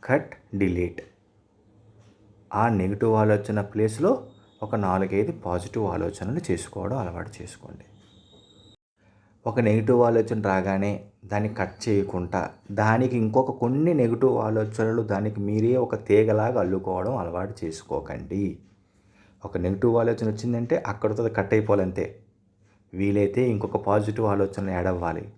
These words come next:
నాలుగైదు. అంతేకాని నెగిటివ్ ఆలోచనలకి తీగలాగా కంటిన్యూ చేయొద్దు. చూడండి, ఇక్కడ ఒక చిన్న స్టోరీ,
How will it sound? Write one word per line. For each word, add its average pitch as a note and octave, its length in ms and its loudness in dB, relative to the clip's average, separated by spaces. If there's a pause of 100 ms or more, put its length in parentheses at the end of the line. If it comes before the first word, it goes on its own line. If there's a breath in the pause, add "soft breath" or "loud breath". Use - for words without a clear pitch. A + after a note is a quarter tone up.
(180)
నాలుగైదు. F2 520 -2 (180)
అంతేకాని F#2 600 -2 (300 loud breath)
నెగిటివ్ G2 400 2
ఆలోచనలకి F2+ 580 -2
తీగలాగా F#2 600 -2
కంటిన్యూ F#2 480 -2
చేయొద్దు. E2+ 500 -6 (1400)
చూడండి, B2+ 760 2
ఇక్కడ B2 300 -2
ఒక A#2+ 140 -2
చిన్న - 360 -8
స్టోరీ, A#2+ 720 -2